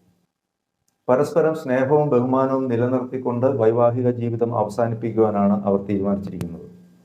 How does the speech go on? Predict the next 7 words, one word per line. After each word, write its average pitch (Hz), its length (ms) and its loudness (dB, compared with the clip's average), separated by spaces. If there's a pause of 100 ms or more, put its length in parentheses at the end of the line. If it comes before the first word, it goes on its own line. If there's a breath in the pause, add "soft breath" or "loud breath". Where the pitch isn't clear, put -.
(880)
തുടർന്നും 165 500 4
അവർക്ക് 131 280 0 (100)
പരസ്പര 127 500 2
സ്നേഹവും 123 580 0
ബഹുമാനവും 113 640 2
തുടരാൻ 107 360 2
കഴിയും. 95 520 -4